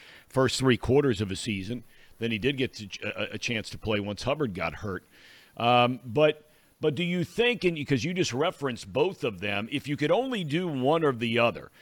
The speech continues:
go get a pass rusher or go get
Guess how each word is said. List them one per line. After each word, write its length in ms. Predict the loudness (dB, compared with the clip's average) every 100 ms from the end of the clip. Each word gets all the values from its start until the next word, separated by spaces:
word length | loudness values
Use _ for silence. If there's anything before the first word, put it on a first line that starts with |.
| -20 _
go 240 | 2 2
get 240 | 2 0 0
a 120 | -2
pass 440 | -2 0 0 -2
rusher 420 | -4 -6 -8 -10 -14 _ _ _ _ _ _ _
or 540 | 8 12 12 12 6 -2 _ _ _
go 240 | 6 8 8
get 380 | 6 8 8